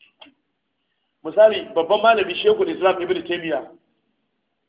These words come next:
ya ce dukkan malaman mazhaba sun yi ittifaqi fuskan mace al'aura ne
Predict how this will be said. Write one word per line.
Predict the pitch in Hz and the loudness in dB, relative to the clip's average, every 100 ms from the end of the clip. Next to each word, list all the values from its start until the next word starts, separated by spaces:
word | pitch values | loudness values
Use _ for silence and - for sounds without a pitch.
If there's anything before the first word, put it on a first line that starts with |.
| _ - | _ -4
ya | 190 | -4
ce | 208 - - | -4 -8 -8
dukkan | 247 240 220 170 | -10 -4 -4 -2
malaman | 165 156 151 175 180 | -2 0 0 -4 -4
mazhaba | 180 175 180 170 139 | -4 -2 -2 0 -2
sun | 180 185 | -6 -8
yi | 196 | -8
ittifaqi | 202 175 170 170 156 - | -8 -2 -2 -2 -8 -8
fuskan | 208 196 156 | -4 -4 -6
mace | 147 156 | -8 -8
al'aura | 143 - 196 180 151 | -4 0 2 2 0
ne | 156 156 | -2 -6